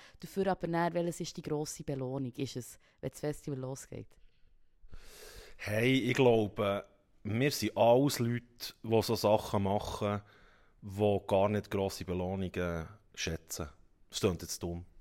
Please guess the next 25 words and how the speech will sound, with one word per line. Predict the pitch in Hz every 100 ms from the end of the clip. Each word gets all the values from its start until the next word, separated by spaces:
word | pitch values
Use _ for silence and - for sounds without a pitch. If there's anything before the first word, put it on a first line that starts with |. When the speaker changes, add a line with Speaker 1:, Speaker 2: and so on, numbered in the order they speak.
| -
Speaker 2:
aber | 90 101
das | 98
ist | 92
so | 117 101
wie, | 107 107 - - - -
wir | 117
sind | - 110
hinter | 104 95
der | 95
Kulisse. | - 135 135 - - 127 131 - _ _ - - - - - 67
Es | -
ist | 117
noch, | 117 120
ist | - - -
noch | 117 117
herzig, | 107 120 - 95
wenn | 95
wir | 101
aber | 107 95
so | 104 95
Vorstellungsgespräche | - 107 - 107 107 - 98 98 -
haben | 95
und | 92
man | 90
merkt, | 98 95 - -